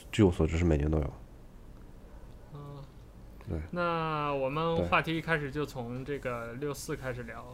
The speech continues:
Speaker 2: 所以，
Speaker 1: 对。
Speaker 2: 呃，我们就先跟听众大概解释一下这个六四是怎么一个东西吧。
Speaker 1: 先，现在说说，现在说说什么，六四是什么事儿？我不，我，我，我真的现在不太确定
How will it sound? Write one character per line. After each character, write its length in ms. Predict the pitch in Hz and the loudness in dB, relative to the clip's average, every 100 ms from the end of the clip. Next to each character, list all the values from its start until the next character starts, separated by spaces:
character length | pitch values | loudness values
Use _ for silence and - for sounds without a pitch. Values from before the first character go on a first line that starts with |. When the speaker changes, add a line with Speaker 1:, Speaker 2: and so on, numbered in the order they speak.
| - | -14
Speaker 2:
所 200 | - 143 | -6 -2
以， 360 | 143 131 127 127 - - - | -2 -2 -4 -6 -14 -16 0
Speaker 1:
对。 100 | 90 | 0
Speaker 2:
呃， 440 | 95 131 123 123 123 | 0 -2 -2 -4 -4
我 80 | |
们 100 | 123 | -4
就 120 | 139 143 | -2 0
先 240 | 156 156 | 0 0
跟 340 | 156 156 156 | 0 0 -2
听 240 | 151 165 156 | -4 -4 -2
众 400 | 156 143 131 127 | -2 -4 -4 -6
大 200 | - 160 | 0 2
概 460 | 156 147 143 127 120 - | 4 4 4 2 -2 -4
解 160 | 123 | -4
释 200 | 117 165 | -2 -2
一 40 | 143 | -2
下 160 | 135 | -2
这 200 | 131 131 | -2 -4
个 320 | 123 120 120 117 | -4 -4 -4 -6
六 120 | 139 143 | -6 -6
四 220 | - 147 | -4 -4
是 160 | 95 | -2
怎 120 | 139 113 | -6 0
么 60 | |
一 60 | - | 6
个 80 | 147 | 8
东 0 | |
西 100 | 151 | 8
吧。 0 | |
Speaker 1:
先， 0 | |
现 80 | |
在 100 | 147 | 8
说 140 | 117 123 | 8 8
说， 220 | 127 135 - | 8 6 -2
现 260 | - 135 | 2 6
在 60 | 113 | 6
说 160 | 127 | 6
说 100 | 123 | 4
什 200 | 117 - | 4 4
么， 140 | 90 110 107 | 4 4 4
六 180 | 113 | 4
四 200 | 107 - | 4 2
是 60 | 104 | -2
什 120 | - | 0
么 60 | 90 | -2
事 160 | - | 2
儿？ 160 | 104 78 85 | 2 2 -2
我 120 | 82 | -2
不， 160 | - 101 | -2 2
我， 140 | 95 | 6
我， 320 | 95 87 95 92 | 6 6 4 4
我 100 | 92 | 4
真 160 | 101 113 | 6 6
的 60 | |
现 120 | 107 | 6
在 40 | 107 | 4
不 160 | 92 | 4
太 200 | 98 113 | 0 2
确 180 | 104 104 | 4 4
定 340 | 92 85 82 | 4 0 -2